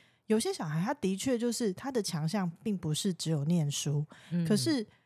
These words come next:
Speaker 1: 有更多的方式可以让他变成他找到他喜欢的东西。所以我觉得教改的同时，虽然有些父母亲比较不了解这个状况，然后就会觉得说，“怎么要准备那么多东西，烦死人了。”可是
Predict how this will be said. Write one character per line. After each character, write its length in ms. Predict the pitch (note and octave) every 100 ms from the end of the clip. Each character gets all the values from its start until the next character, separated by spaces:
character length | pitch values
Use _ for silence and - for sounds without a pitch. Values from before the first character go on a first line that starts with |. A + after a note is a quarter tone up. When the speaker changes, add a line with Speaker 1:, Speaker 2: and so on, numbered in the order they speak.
| _ -
Speaker 1:
有 120 | G3
更 180 | D#4+ D4+
多 160 | C#4
的 80 | B3
方 280 | G#3 A3 A3+
式 240 | - B3
可 120 | G3+ G#3
以 140 | E3 _ _
让 180 | A#3 G3+
他 160 | F#3+ G3
变 240 | A#3 G3
成 300 | - D#3 D3+
他 180 | D#3 G3+
找 160 | D#3+
到 100 | D#3
他 140 | E3+ F#3
喜 240 | - D#3
欢 180 | C#3 D#3+
的 80 | D#3
东 220 | D#3 D#3
西。 240 | D#3+ E3
所 180 | F3 C#4
以 200 | E4 A#3+ - - - -
我 100 | G#3
觉 140 | A3
得 100 | A3+
教 240 | A3 C#4+
改 220 | G#3+ E3 D#3+
的 100 | D#3+
同 240 | E3 E3
时， 300 | - E3+ D#3+
虽 160 | - A#3
然 100 | G#3
有 140 | D3
些 160 | E3 F3+ D#3+
父 160 | - A3
母 140 | D#3
亲 260 | D3 F3 F3+
比 100 | E3
较 140 | F3+
不 80 | G3
了 180 | G3+ D#3+
解 160 | D#3+
这 120 | D3 F3
个 100 | D3+
状 300 | G3 E3 E3
况， 200 | F#3+ D#3+
然 120 | D#3+
后 120 | G#3+
就 100 | G#3+
会 100 | G#3
觉 100 | F#3
得 60 | E3+
说 120 | G3+ - -
，“怎 100 | D#4+
么 60 | F4
要 60 |
准 180 | D#4 B3+
备 120 | C#4+
那 80 | D#4+
么 80 | C#4+
多 120 | C#4
东 200 | C#4 C4+
西， 160 | C4+ B3+
烦 240 | - B3+
死 160 | - G#3+
人 160 | F#3
了。” 160 | F#3 E3+ - - _ -
可 140 | G#3+
是 340 | G3+ E4 D4